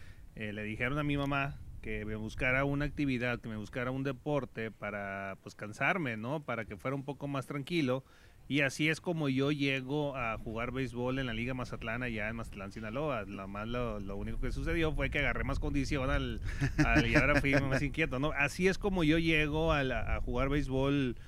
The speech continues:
Speaker 1: eh, en ligas infantiles. Toda mi etapa de ligas infantiles la jugué allá en Mazatlán, en la, en la Liga Mazatlán. Y, pues, así es como yo llego, eh, es mi primer contacto con el béisbol.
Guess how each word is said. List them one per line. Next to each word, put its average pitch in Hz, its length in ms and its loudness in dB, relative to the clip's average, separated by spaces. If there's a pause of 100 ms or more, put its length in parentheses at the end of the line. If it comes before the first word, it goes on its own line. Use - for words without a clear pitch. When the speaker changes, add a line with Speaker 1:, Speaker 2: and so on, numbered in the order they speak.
(320)
Speaker 1:
eh, 107 680 2
en 110 100 0
ligas 131 240 2
infantiles. 151 680 2
Toda 156 400 2
mi 180 100 2
etapa 127 500 0
de 120 100 0
ligas 120 300 -2
infantiles 120 440 -4
la 117 120 -2
jugué 117 680 0
allá 110 200 -4
en 120 80 -4
Mazatlán, 120 600 -4
en 127 60 -4
la, 107 180 -4
en 101 60 -6
la 101 80 -6
Liga 120 240 -4
Mazatlán. 117 600 -2 (580)
Y, 117 880 0
pues, 110 280 -2
así 123 240 -2
es 135 100 -2
como 147 200 -2
yo 131 100 2
llego, 139 600 0
eh, 110 500 0
es 131 120 -4
mi 147 120 2
primer 135 300 0
contacto 143 540 -2
con 120 180 -6
el 110 80 -4
béisbol. 104 340 -4